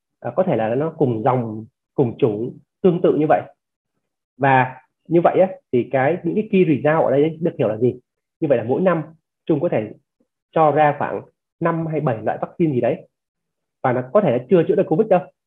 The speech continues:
nhưng mà nó đang hướng dần tới cái việc là, à, sẽ có một ngày cái vaccine nó chữa được covid. Thì như vậy chúng ta sẽ dùng cái O K R nó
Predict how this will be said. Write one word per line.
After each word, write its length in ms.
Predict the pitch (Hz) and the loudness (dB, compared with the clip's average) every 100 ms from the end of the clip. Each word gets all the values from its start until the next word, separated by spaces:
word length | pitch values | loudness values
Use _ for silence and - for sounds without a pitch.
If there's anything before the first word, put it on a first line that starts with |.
| _ _ _ | _ _ _
nhưng 240 | 175 180 156 | 0 2 2
mà 100 | 127 | 0
nó 80 | |
đang 220 | 147 160 147 | 0 0 0
hướng 220 | 170 190 | 0 0
dần 240 | 151 113 | 0 0
tới 100 | 120 | -2
cái 80 | 175 | -2
việc 240 | 170 131 120 | -2 -2 -4
là, 260 | 107 107 _ _ _ | -4 -6 _ _ _
à, 240 | - 98 - | -12 -12 -6
sẽ 200 | - 185 226 | -4 -2 -2
có 120 | 156 | 0
một 220 | 190 202 - | 2 0 0
ngày 160 | 135 117 | 0 0
cái 340 | - _ - | -6 _ -8
vaccine 420 | 180 - 156 139 | -8 -4 -2 -2
nó 80 | 143 - | -4 -6
chữa 60 | |
được 80 | 160 | -4
covid. 200 | 143 196 220 - _ _ _ _ 143 | -2 -2 -4 -12 _ _ _ _ -2
Thì 60 | |
như 120 | 131 151 | 0 2
vậy 120 | 143 - - _ _ | 0 -2 -18 _ _
chúng 100 | 143 | -4
ta 80 | 156 | -2
sẽ 120 | 151 156 | -2 -2
dùng 260 | 160 117 | 0 0
cái 100 | 135 | 0
O 120 | 147 | -2
K 80 | 131 | 0
R 260 | 147 135 | -2 -2
nó 80 | 127 | -4